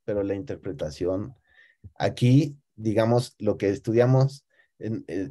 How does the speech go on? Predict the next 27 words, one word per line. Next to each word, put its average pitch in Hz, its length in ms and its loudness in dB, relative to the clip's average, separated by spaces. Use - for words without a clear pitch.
si - 220 -12
se 92 60 -10
fijan, 131 340 2
el 117 140 4
eje 151 280 6
X 151 540 -2
es 113 300 -2
la 110 240 2
cantidad 110 640 2
de, 95 640 -4
es 117 200 -2
la 127 100 6
variable 117 400 4
que 110 120 -8
se 92 420 -6
estaría 117 440 0
el 123 80 0
Z 143 320 4
I, 143 240 2
o 98 60 -6
sea, 98 140 -8
el, 95 140 -10
el 92 160 -8
polígono 135 480 6
que 135 60 -8
estamos 127 340 0
estudiando, 139 580 2